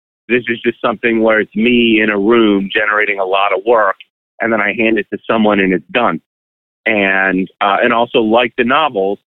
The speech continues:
it doesn't require any technology to enjoy.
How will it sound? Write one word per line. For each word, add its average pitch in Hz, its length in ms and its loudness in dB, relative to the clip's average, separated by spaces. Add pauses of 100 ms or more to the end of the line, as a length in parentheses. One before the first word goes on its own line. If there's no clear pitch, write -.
(260)
it - 100 -12
doesn't 135 300 0
require 123 500 2
any 113 320 -2
technology 110 720 -2
to 82 140 -6
enjoy. - 440 -6